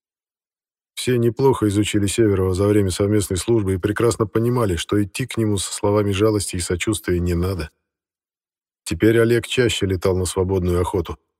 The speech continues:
Радар не работал, поэтому врага можно было и не встретить, а можно было нарваться на значительно превосходящие силы противника.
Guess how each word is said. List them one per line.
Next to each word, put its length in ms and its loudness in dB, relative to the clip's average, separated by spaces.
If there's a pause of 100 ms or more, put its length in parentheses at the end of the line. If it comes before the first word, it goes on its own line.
(220)
Радар 340 2
не 100 4
работал, 480 2
поэтому 440 0
врага 320 4
можно 260 2
было 200 2
и 100 4
не 100 0
встретить, 540 -2 (360)
а 120 0
можно 420 2
было 240 4
нарваться 680 2 (120)
на 80 -4
значительно 640 0
превосходящие 840 0
силы 340 0
противника. 640 -2